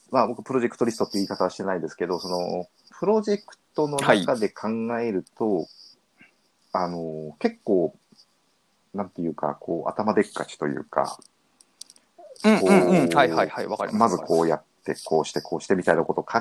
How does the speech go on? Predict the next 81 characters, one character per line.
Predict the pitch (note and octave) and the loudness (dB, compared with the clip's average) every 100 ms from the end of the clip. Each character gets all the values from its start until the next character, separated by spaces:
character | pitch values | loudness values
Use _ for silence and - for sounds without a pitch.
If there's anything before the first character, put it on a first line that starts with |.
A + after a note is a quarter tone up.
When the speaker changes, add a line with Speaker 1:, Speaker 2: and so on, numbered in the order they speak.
| C#3 D3 | 0 2
Speaker 1:
え | C3 | 2
る | F2 | 0
ん | - - - | -4 -18 -18
で | |
す | - | -10
け | F2 | -6
ど、 | E2+ | 0
大 | C#3+ E3 | 0 2
体 | F#3 | 0
そ | D3 | 2
の | C#3+ | 0
通 | C#3+ C#3+ | 2 2
り | E2 | 0
に | |
は | D2 | -4
で | - | -4
き | A2 | 2
な | G2 | 2
い | - | 0
じ | - - | -10 -10
ゃ | |
な | G#1 | -10
い | |
で | |
す | - | -12
か。 | _ _ _ - - _ _ _ _ - | _ _ _ -20 -20 _ _ _ _ -14
だ | - E3 | -2 2
か | |
ら、 | C#3 G#2+ - F#3 | 4 2 2 -4
そ | - - G#3 | -2 4 4
の | A#3 | 6
日 | C#4 | 4
に | G3+ | 4
Speaker 2:
<laughs> | |
は | B2 | 4
い | G#2+ | 4
は | |
い | |
は | A2 | 4
い | |
は | - | 4
い。 | |
Speaker 1:
今 | |
日 | |
は | |
こ | - | 2
れ | D#3+ | 0
を | E3 - | 2 2
や | D#3 | 0
る | E3+ | 0
ぞ | D3 B2 | -2 -4
っ | - - - - - | -4 -14 -14 -12 -4
て、 | C#3 | -4
そ | - | -2
の | F#3 | -4
日 | G3 A3 | -2 -2
に | G3 C#3 - | -4 -6 -2
今 | A#3 | -2
日 | F#3 | 2
こ | F3+ | 2
れ | E3 | 2
を | E3+ | 2
や | E3+ | 4
る | F3 | 2
ぞ | E3 D#3 | 2 -2
っ | - | -4
て | - D#3+ | -4 -2
考 | E3+ E3+ | 0 0
え | D#3+ | 0
た | B2+ | 0
こ | A2+ | -2
と | A#2+ | 0
の | A2 | -2
方 | G2+ | 0
が | G2+ | -2
な | |
ん | A#2 | 0
か | |
リ | A2+ F3+ | 2 4
ア | D#3+ | 4
ル | D#2 | 2